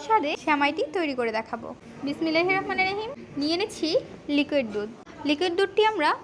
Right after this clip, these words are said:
ভালোভাবে জাল করে নিয়েছি। এখানে আমরা নিয়েছি দুই কেজি লিকুইড দুধ। জাল করে রাখা দুধটি মিডিয়াম ফ্লেমে রেখে আমরা জাল করে নিচ্ছি। চামিচ দিয়ে নাড়াচাড়া করে নিচ্ছি। দেখতে পাচ্ছেন কত মোটা এবং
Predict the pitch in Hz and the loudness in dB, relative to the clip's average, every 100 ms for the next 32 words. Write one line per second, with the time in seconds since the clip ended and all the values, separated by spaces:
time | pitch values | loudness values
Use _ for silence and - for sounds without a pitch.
0 | 285 294 285 294 330 311 302 466 285 262 | -2 4 4 4 4 4 4 -2 2 2
1 | 254 262 247 220 220 - 254 - - 254 | 2 -2 -4 -6 -8 -10 -12 -12 0 2
2 | 285 339 381 403 415 403 427 - 294 320 | 2 2 2 4 2 2 -2 -2 -2 0
3 | 539 - - 262 302 320 359 330 415 494 | -2 -6 -8 0 2 4 4 4 6 6
4 | 294 247 214 185 185 - - 254 262 269 | 4 -2 -4 -8 -12 -14 -2 4 6 6
5 | 285 359 392 415 427 427 381 - - 277 | 4 2 4 4 4 -2 -2 -4 -2 -2
6 | - - - - 254 285 294 349 381 381 | -4 -10 -20 -6 2 2 4 2 2 2
7 | 392 415 415 466 440 381 294 508 554 - | 2 0 0 2 2 4 2 0 -8 -12
8 | 554 302 302 339 294 233 - - - - | -2 2 2 0 -4 -6 -12 -14 -16 -20
9 | - - 302 330 381 392 349 311 - - | -6 4 6 6 2 2 4 2 0 -10
10 | - 262 254 277 359 349 480 370 311 233 | -2 4 6 6 4 2 2 2 0 0
11 | - - 135 - - - 254 311 370 403 | -8 -8 -8 -10 -20 -8 -2 -2 2 2
12 | 415 339 349 277 277 294 277 269 330 269 | 4 0 2 0 2 0 0 4 4 4